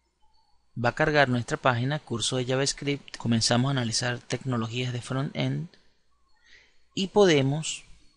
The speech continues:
aquí con la tecla F doce,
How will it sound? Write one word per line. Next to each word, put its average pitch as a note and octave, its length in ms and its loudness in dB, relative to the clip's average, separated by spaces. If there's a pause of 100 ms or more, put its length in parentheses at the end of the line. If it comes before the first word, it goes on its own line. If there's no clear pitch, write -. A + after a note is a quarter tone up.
(520)
aquí C3 440 -4
con A#2+ 180 -2
la A2+ 100 0
tecla C#3 560 -2 (200)
F D#3+ 220 -2
doce, D3 400 -2